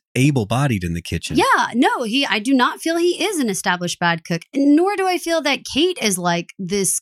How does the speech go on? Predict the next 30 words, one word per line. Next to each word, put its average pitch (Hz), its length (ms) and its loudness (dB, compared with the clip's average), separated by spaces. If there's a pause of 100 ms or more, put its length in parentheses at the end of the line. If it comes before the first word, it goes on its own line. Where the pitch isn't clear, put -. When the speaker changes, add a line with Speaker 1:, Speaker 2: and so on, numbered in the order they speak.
Speaker 2:
confusing, 190 920 -2
like, 170 300 -4
twirling 196 580 -2
around 185 400 0
in 175 100 -2
her 180 180 0 (120)
head. 180 500 -2 (460)
I, 294 200 2
I 269 120 0
didn't 320 220 0
really 302 180 -2
understand 196 440 -2
this. 165 200 -8
I - 60 -4
really 214 300 0
didn't. 170 320 -6
And 220 160 0
I, 214 60 0
and 208 420 -2
I 208 80 -2
kind 247 240 0
of 254 80 -2
was 208 100 -6
like, 185 260 -4 (520)
"Okay." 247 520 2
And 240 140 4
then 302 160 4
the 320 80 0
fact 311 300 -2
that 233 220 -2